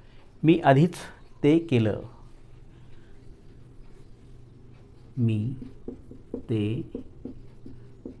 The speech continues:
आधीच केलं होतं. मी आधीच ते केलं होतं. नंबर चार, "Look what I found."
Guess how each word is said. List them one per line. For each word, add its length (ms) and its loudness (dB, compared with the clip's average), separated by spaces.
आधीच 580 -2
केलं 460 -2
होतं. 640 -4
मी 180 0
आधीच 300 0
ते 100 -4
केलं 260 -4
होतं. 280 -10
नंबर 200 0
चार, 320 -2
"Look 180 8
what 160 10
I 140 4
found." 400 0